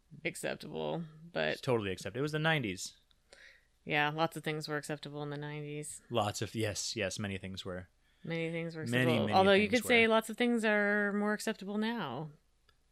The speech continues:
Speaker 2: Here and there. Some things, yeah.
Speaker 1: So some things are more acceptable while other things are not. Just like, I
Speaker 2: Just
Speaker 1: guess
Speaker 2: like all
Speaker 1: every
Speaker 2: the
Speaker 1: other,
Speaker 2: time,
Speaker 1: yeah, just
Speaker 2: probably.
Speaker 1: like all time, just like all, all the times in
Speaker 2: So we can
Speaker 1: history.
Speaker 2: agree time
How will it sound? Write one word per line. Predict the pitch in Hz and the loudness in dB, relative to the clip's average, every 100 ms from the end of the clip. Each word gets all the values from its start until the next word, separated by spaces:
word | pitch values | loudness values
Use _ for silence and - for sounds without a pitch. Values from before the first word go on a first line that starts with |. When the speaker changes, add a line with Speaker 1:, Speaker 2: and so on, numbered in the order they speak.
| _ _ _ _ _ | _ _ _ _ _
Speaker 2:
Here | - 175 | 4 4
and | 156 | 6
there. | 180 117 98 | 4 2 -2
Some | - 160 156 | 0 0 2
things, | 131 135 | 0 2
yeah. | 135 147 | 4 6
Speaker 1:
So | 127 180 175 170 | 6 6 6 4
some | 208 233 | 4 4
things | 202 180 175 | 4 4 4
are | 165 | 2
more | 170 160 | 2 2
acceptable | 151 151 156 151 151 | 0 -2 0 0 2
while | 147 151 - | 2 0 -2
other | 143 143 | -6 -6
things | 151 147 156 160 - - | -6 -8 -6 -8 -12 -12
are | 214 240 | -8 -4
not. | 240 202 - 175 _ _ _ - | -4 -6 -8 -14 _ _ _ -16
Just | 180 - | -12 -8
like, | 170 - - _ _ _ _ _ _ _ _ _ _ _ _ _ - | -8 -10 -20 _ _ _ _ _ _ _ _ _ _ _ _ _ -10
I | 147 | 0
Speaker 2:
Just | 156 | 2
Speaker 1:
guess | 160 | 6
Speaker 2:
like | 151 | 6
all | - | 8
Speaker 1:
every | 208 | 10
Speaker 2:
the | 214 | 10
Speaker 1:
other, | 226 226 | 10 6
Speaker 2:
time, | 202 | 6
Speaker 1:
yeah, | 196 196 | 6 6
just | 247 208 | 4 4
Speaker 2:
probably. | 277 | 4
Speaker 1:
like | - | 6
all | 220 196 | 6 4
time, | 190 165 160 160 | 4 4 4 2
just | 214 240 | 2 2
like | 220 - _ _ _ _ _ _ _ _ _ - | 2 2 _ _ _ _ _ _ _ _ _ -4
all, | 240 226 - | -2 -2 -2
all | 220 190 | -4 -4
the | |
times | 156 160 151 151 | -6 -6 -6 -6
in | 147 | 0
Speaker 2:
So | 151 | 4
we | 135 | 6
can | 135 | 6
Speaker 1:
history. | 147 | 4
Speaker 2:
agree | 135 123 120 | 6 6 6
time | 117 120 120 123 123 | 4 4 4 2 -4